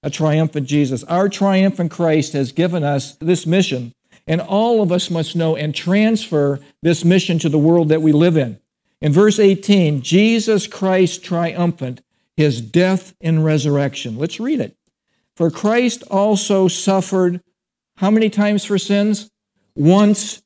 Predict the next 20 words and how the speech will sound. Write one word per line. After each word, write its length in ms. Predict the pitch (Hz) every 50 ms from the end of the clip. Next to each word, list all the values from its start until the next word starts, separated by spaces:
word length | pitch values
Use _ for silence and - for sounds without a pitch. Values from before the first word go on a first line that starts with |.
| _ _
for 140 | - 180 175
sins." 680 | 165 - - 180 170 143 117 104 - - - - - - - - - - _ _ _ _ _ _ _ _ - -
The 100 | 156 156
just 540 | 139 120 - 175 208 226 233 226 - - -
for 180 | - 202 202
the 240 | 185 175 180 - - -
unjust, 600 | - 175 175 175 175 165 127 123 123 117 117 - 151
or 40 | 147
the 120 | 143 143
righteous 440 | 139 156 175 190 190 - 196 180 -
for 140 | - 175 165
the 140 | 151 156
unrighteous, 640 | 147 160 160 160 160 156 143 139 131 - 147 127 -
that 140 | 160 143 131
he 180 | 139 196 240 240
might 340 | 214 214 196 185 - -
bring 340 | 131 156 170 202 220 233 233
us 240 | 185 190 190 185 -
to 260 | - - - 180 180 160
God 680 | 147 143 143 135 135 131 127 131 139 160 170 185 185